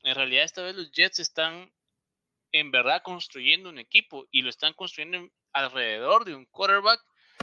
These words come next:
que tiene las capacidades, habilidades que lo pueden llegar a ser muy bueno, ¿sí? En este caso no estamos hablando, o estamos viendo como otras temporadas, vamos a tener un quarterback salvador que va a venir a, a jugar y hacer que todos jueguen muy bien, ¿no? En este caso los Jets están construyendo.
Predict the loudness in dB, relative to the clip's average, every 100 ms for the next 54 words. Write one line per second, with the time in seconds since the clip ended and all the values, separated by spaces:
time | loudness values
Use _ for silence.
0 | -10 -10 -6 0 4 6 6 2 0 -6
1 | -4 -6 -4 2 4 4 2 -4 -8 -12
2 | -2 0 0 -2 -12 _ _ _ -18 -16
3 | 2 4 4 2 0 2 0 -6 -12 _
4 | -4 0 0 0 _ _ -16 -14 -16 _
5 | _ -12 -8 -2 0 0 0 0 0 0
6 | 2 0 0 -2 -6 -8 -6 -2 0 0
7 | -2 -4 -8 -8 -8 -10 -4 -2 0 -2
8 | -4 -6 -2 0 0 0 -2 -4 2 4
9 | 4 2 0 _ _ _ _ _ _ _
10 | _ -2 2 2 4 6 8 8 6 4
11 | 0 2 2 4 2 0 -10 -6 -6 -6
12 | -8 -10 -12 -8 0 0 -2 -14 -18 -18
13 | -10 -10 -8 -10 -8 -8 -10 -8 -8 -8
14 | -10 -12 -12 -14 -16 -4 4 6 6 0
15 | -20